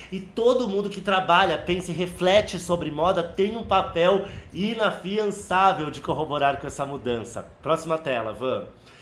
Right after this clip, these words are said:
Você acha que roupa tem tamanho? Próxima tela. Com certeza não. Olha por quanto tempo corpos gordos foram recomendados a se esconder, enquanto os corpos magros foram hipersexualizados, hiperobjetificados.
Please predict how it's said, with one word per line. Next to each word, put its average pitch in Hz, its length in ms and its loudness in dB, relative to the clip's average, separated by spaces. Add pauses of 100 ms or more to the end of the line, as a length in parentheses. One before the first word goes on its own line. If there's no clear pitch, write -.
(260)
Você - 140 2
acha 226 160 2
que 220 160 -10
roupa 190 400 4
tem 202 140 -4
tamanho? 170 760 4 (100)
Próxima 170 400 -2
tela. 123 360 -4 (140)
Com 214 180 2
certeza 196 560 0
não. 180 440 2 (280)
Olha 208 300 4 (180)
por 226 180 -6 (160)
quanto 226 360 0
tempo 202 400 0
corpos 196 420 0
gordos 180 520 0
foram 196 320 -2 (240)
recomendados 196 920 0
a 185 80 0
se 185 160 -10
esconder, 170 920 -4 (320)
enquanto 196 440 2
os 202 120 0
corpos 170 440 0
magros 165 560 0
foram 170 200 -4
hipersexualizados, 175 1300 2
hiperobjetificados. 165 1400 0